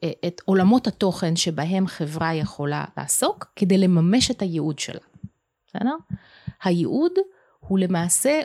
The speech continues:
אותו, אמ, אה, צבר של ערכים שהארגון, אה, בזכותו קיים בעצם, ובזכותו מבודל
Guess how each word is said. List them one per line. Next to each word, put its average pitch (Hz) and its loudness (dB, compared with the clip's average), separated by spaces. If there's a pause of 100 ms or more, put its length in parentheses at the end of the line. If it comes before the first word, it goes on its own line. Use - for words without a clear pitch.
(100)
אותו, 254 0 (140)
אמ, 175 -4 (200)
אה, 170 -6 (840)
צבר 196 2
של 196 0
ערכים 180 -4 (680)
שהארגון, 180 0
אה, 202 0 (180)
בזכותו 180 -4
קיים 247 -2
בעצם, 127 -6
ובזכותו 165 -2
מבודל 196 2